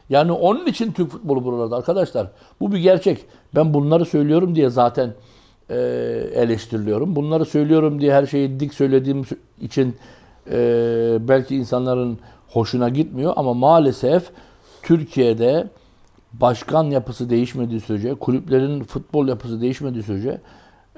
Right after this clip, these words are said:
e, günü kurtarırız. Geleceğe dair hiçbir şey inşa edemeyiz. Peki Ali Koç'un, e, özellikle Vitor'la ilgili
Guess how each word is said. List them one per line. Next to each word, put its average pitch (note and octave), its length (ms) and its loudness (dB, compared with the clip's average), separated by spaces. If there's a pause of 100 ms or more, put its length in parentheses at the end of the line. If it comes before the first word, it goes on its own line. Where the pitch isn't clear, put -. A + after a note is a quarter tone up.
e, - 160 -10
günü F3+ 280 4
kurtarırız. C#3+ 600 0
Geleceğe C#3+ 460 2
dair C3 220 4
hiçbir C3 260 -2
şey C3+ 220 -2
inşa E3 300 0
edemeyiz. C3+ 440 -2 (380)
Peki - 240 -2
Ali E3 180 4
Koç'un, - 340 -2
e, E3+ 40 -4 (640)
özellikle D3+ 580 2
Vitor'la D3+ 440 2
ilgili C#3 440 2